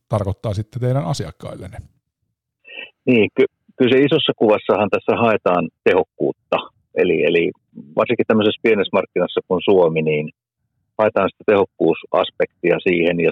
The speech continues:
Speaker 2: sen pitäisi sit pitkässä juoksussa, ja uskon myös siihen, näkyy sitten kilpailukykyisinä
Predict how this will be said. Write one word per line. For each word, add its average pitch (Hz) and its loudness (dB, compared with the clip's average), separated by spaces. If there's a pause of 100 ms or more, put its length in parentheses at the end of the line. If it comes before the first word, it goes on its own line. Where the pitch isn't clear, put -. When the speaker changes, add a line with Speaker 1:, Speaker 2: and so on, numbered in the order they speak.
Speaker 2:
sen 95 0
pitäisi 120 0
sit - -4
pitkässä - -2
juoksussa, - 0
ja 92 2
uskon 101 0
myös 78 0
siihen, 90 0
näkyy 95 0 (140)
sitten 92 -2
kilpailukykyisinä 87 0